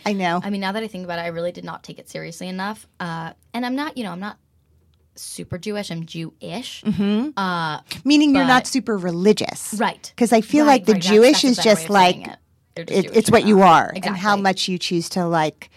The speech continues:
Speaker 1: I don't know,
Speaker 2: Practice.
Speaker 1: connect with it in your life,
Speaker 2: Totally.
Speaker 1: I guess is the thing.
Speaker 2: Totally. I mean, I guess if, now that I think about it, my grandparents are much more connected with it than I am, and so I'm sure it was great for them. And, and it was,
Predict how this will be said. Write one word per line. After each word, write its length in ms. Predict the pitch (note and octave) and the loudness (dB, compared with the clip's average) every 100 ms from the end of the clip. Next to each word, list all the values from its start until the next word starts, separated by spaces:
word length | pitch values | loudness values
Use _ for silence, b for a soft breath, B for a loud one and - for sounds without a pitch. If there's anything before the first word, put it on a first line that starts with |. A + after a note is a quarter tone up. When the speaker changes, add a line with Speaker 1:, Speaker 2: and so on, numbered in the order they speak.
| b b b E3 D#3+ | b b b -10 -2
Speaker 1:
I 80 | G3 | 0
don't 140 | F#3+ | 0
know, 60 | D3+ | -2
Speaker 2:
Practice. 120 | - | -2
Speaker 1:
connect 320 | A3+ A3 A3 | 0 0 0
with 140 | G3 F3+ | -4 -6
it 120 | - | -6
in 80 | F3 | -8
your 220 | D#3+ E3 | -8 -4
life, 500 | F#3+ F#3 C#3 D3 - | 0 2 2 -2 -10
Speaker 2:
Totally. 440 | A#3 G#3+ F3 E3 E3 | -12 -10 -10 -12 -10
Speaker 1:
I 100 | F3 | -6
guess 260 | E3 D#3 D#3+ | -4 -6 -8
is 120 | - | -10
the 100 | D#3+ | -12
thing. 380 | - D#3+ - F#3 | -6 -6 -6 -8
Speaker 2:
Totally. 340 | F#3+ F3+ F3 | -6 -6 -6
I 80 | A3 | -6
mean, 160 | A3 | -6
I 60 | G#3+ | -8
guess 260 | A3 A3 - | -10 -14 -16
if, 80 | G#3 | -16
now 160 | F#3+ F#3 | -14 -12
that 60 | |
I 40 | F#3 | -14
think 160 | F#3+ | -14
about 220 | F#3+ F3 E3+ | -12 -12 -12
it, 100 | - _ _ _ - | -16 _ _ _ -10
my 200 | G3 F#3 | -8 -8
grandparents 440 | F#3 F3+ F3+ F3 | -10 -10 -10 -8
are 140 | A3 | -6
much 180 | C#4+ - | -8 -10
more 120 | E3 | -14
connected 360 | E3 E3 D#3+ F3+ | -14 -18 -18 -18
with 140 | E3 | -18
it 80 | F3 | -16
than 120 | E3+ E3+ | -14 -12
I 140 | F3 | -10
am, 180 | E3+ E3+ | -10 -12
and 100 | E3+ | -12
so 300 | E3 E3 E3 b b b b _ - | -12 -12 -14 b b b b _ -14
I'm 80 | F#3+ | -12
sure 160 | F#3+ F#3 | -10 -10
it 80 | |
was 120 | E3+ - | -10 -14
great 200 | E3+ - | -16 -16
for 80 | D#3+ | -18
them. 240 | D#3 F3 F3 | -14 -12 -12
And, 180 | E3 - | -14 -10
and 140 | A3 | -8
it 60 | C#4 | -8
was, 260 | C4+ - | -10 -16